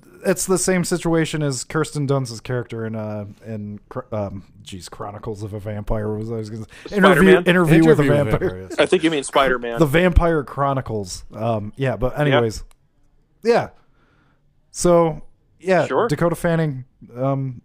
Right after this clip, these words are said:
Speaker 1: yeah, she's, she's a, she hasn't really done much.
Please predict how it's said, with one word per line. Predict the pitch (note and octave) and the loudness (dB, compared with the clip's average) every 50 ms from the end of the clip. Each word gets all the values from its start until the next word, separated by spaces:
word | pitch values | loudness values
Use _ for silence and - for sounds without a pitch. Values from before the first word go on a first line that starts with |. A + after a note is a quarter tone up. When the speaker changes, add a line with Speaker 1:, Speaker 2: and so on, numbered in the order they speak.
| _ _ | _ _
Speaker 1:
yeah, | D#3 D#3 C#3+ G2 - | -10 -8 -8 -8 -12
she's, | - - - A#2+ A#2+ A2+ - - _ _ - | -14 -14 -14 -12 -12 -14 -16 -18 _ _ -20
she's | - - D#3+ D#3 C#3+ | -14 -14 -12 -8 -6
a, | C3 A#2 A2 A2 G#2 - - - - - - - - - _ _ _ _ _ - - _ - - - | -4 -4 -4 -4 -6 -10 -14 -20 -20 -20 -20 -20 -20 -20 _ _ _ _ _ -20 -20 _ -20 -20 -14
she | D3 - F#3+ | -2 0 2
hasn't | G3 F#3+ F3+ F3+ E3+ E3 | 2 2 2 -2 0 2
really | F3 F3+ F3 E3 | 2 2 2 4
done | D#3 F3+ G3 F#3 | 4 2 2 2
much. | D3+ A#2+ A2 - - - - | 0 -2 -2 -4 -10 -14 -14